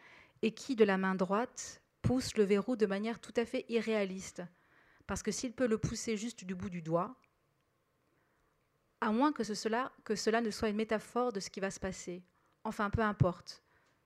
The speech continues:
Ce verrou lui-même est déjà un objet, un détail intéressant du tableau.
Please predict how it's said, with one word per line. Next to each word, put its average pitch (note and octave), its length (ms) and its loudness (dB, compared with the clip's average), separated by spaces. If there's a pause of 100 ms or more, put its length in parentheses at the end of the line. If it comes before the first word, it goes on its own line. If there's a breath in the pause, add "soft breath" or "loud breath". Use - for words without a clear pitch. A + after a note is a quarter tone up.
(100)
Ce - 180 -4
verrou A#3 340 4
lui-même B3 260 0
est A3+ 80 -4
déjà G3+ 260 0
un G3 140 -2
objet, F#3+ 480 -4 (260)
un F#3 100 -2
détail G3+ 380 -4
intéressant G#3 480 -6
du F#3+ 100 -8
tableau. D#3+ 380 -8